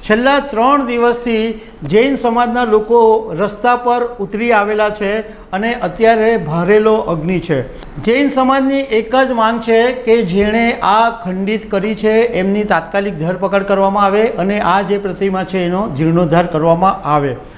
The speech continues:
આ મુદ્દો એટલો બધો ઉછળ્યો છે કે અત્યારે આખા સુરત સહિત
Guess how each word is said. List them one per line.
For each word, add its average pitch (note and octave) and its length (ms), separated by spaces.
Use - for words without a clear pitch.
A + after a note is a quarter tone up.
આ A3 140
મુદ્દો B3+ 380
એટલો C4+ 260
બધો C#4 280
ઉછળ્યો A#3 600
છે G#3+ 360
કે A#3+ 100
અત્યારે C4 800
આખા B3+ 580
સુરત A#3+ 460
સહિત A#3 380